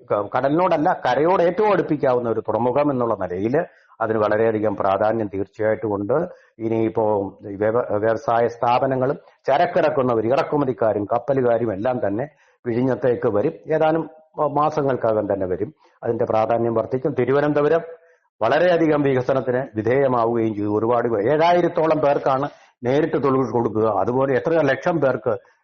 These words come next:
നേരിട്ടല്ലാതെ കൊ-, തൊഴിൽ കൊടുക്കാൻ പറ്റും. അതുപോലെ ഇനി കപ്പൽ ജീവനക്കാർക്കൊക്കെ വേണ്ടിയിട്ട് പ്രധാനമായിട്ടും വേണ്ടത് അവിടെ ഒരു നല്ല നിലവാരത്തിലുള്ള ഹോട്ടലാണ്, സ്റ്റാർ ഫെസിലിറ്റിയുള്ള ഹോട്ടൽ. അതിപ്പോ വിഴിഞ്ഞത്തുണ്ടെന്ന് എനിക്ക് തോന്നുന്നില്ല. അത് തി-,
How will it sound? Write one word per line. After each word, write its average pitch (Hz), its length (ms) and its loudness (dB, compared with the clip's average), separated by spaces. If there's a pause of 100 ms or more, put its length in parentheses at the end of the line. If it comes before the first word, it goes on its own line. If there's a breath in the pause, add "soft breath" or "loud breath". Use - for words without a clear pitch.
നേരിട്ടല്ലാതെ 143 680 2
കൊ-, 117 160 -2 (180)
തൊഴിൽ 123 220 0
കൊടുക്കാൻ 110 380 0
പറ്റും. 98 220 -2
അതുപോലെ 135 240 0
ഇനി 135 100 0
കപ്പൽ 147 320 -2
ജീവനക്കാർക്കൊക്കെ 175 760 2
വേണ്ടിയിട്ട് 170 460 0 (260 loud breath)
പ്രധാനമായിട്ടും 165 800 2
വേണ്ടത് 165 300 2
അവിടെ 160 200 2
ഒരു 165 120 2
നല്ല 151 360 2
നിലവാരത്തിലുള്ള 165 840 2
ഹോട്ടലാണ്, 151 540 0 (520)
സ്റ്റാർ 160 340 2
ഫെസിലിറ്റിയുള്ള 165 600 2
ഹോട്ടൽ. 135 360 0 (100)
അതിപ്പോ 120 180 -2
വിഴിഞ്ഞത്തുണ്ടെന്ന് 170 760 2
എനിക്ക് 185 140 2
തോന്നുന്നില്ല. 190 380 2
അത് 139 260 2
തി-, 135 360 -4